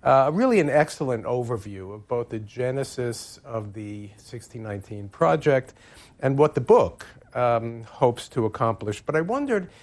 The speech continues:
if we might start by discussing your expectations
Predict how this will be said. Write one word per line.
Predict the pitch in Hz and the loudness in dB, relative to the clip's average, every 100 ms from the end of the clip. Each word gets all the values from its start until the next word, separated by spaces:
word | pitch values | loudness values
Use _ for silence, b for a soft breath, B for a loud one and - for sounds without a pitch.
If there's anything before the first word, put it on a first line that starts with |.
| B B | B B
if | 151 - | -2 0
we | 156 | 2
might | 147 139 | 2 0
start | - 151 147 - | 0 2 2 4
by | 139 | 4
discussing | 131 135 - 165 165 - 151 143 139 131 b b b b _ 143 | 4 -2 -2 -2 -2 -2 -2 -2 -6 -10 b b b b _ -6
your | 143 151 | -2 2
expectations | 175 185 - 156 139 - 175 185 - 110 87 71 - | 0 -2 -4 -4 -4 -4 0 0 0 -2 -4 -8 -18